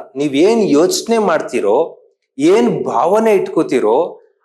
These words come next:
ಅದು ರಿಯಲ್ ಆಗಿ ಪರಿವರ್ತನೆ ಆಗುತ್ತೆ. ಅದಕ್ಕೆ ಸಾಕಷ್ಟು ಪ್ರೂಫ್‌ಗಳು, ಪು-,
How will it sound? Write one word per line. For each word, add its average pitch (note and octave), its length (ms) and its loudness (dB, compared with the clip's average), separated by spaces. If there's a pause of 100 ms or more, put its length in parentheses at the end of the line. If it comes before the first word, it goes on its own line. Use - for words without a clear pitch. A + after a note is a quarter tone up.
ಅದು G3+ 360 0
ರಿಯಲ್ A#3+ 380 0
ಆಗಿ A3 240 0
ಪರಿವರ್ತನೆ A3 680 0
ಆಗುತ್ತೆ. F#3 520 -2
ಅದಕ್ಕೆ E3+ 380 -2
ಸಾಕಷ್ಟು G3+ 800 0
ಪ್ರೂಫ್‌ಗಳು, F3+ 720 0
ಪು-, - 440 -6